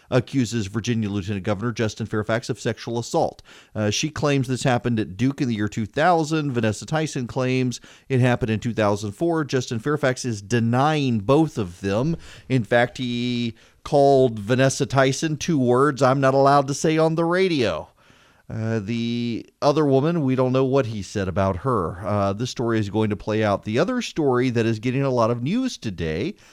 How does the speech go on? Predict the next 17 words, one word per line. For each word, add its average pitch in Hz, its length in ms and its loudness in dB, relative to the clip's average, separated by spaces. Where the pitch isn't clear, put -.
is 247 280 -2
the 277 160 -2
Jeff 165 440 0
Bezos 113 720 0
story. 85 720 -8
Jeff 139 360 2
Bezos 135 680 0
and 101 140 -2
the 98 80 -2
National 107 600 -2
Enquirer. 85 840 -4
Jeff 202 260 2
Bezos 185 400 2
has 151 180 4
released 127 760 0
the, 131 840 0
um, 120 1000 0